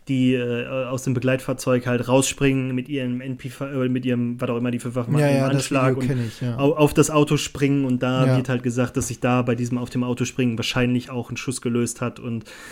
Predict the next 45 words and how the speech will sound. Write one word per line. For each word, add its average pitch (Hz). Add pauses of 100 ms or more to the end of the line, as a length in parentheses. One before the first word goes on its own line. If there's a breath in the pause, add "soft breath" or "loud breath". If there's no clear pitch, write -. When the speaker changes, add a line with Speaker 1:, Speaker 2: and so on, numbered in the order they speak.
(140 loud breath)
Speaker 1:
da 120
die 120
C 139
I 131
A 131
oder 123
da 120
der 120
Secret 131
Service 127
irgendwie 123
keinen 127
an 120
den 120
Pranger 127
stellen 123
will, 120
halt 117
diese 117
Cover-Up-Story 107
da 107
erfunden 107
haben. 107 (720)
Speaker 2:
Noch 165
eine 180
letzte 196
Frage 175
und 175
dann, 165
finde 160
ich, 151
können 160
wir 147
das, -
ähm, 135
für 127
heute 139
eigentlich 135
so 135
stehen 147
lassen 123
mit 127
dem 123
Cliffhanger. 131
Speaker 1:
Mhm. 190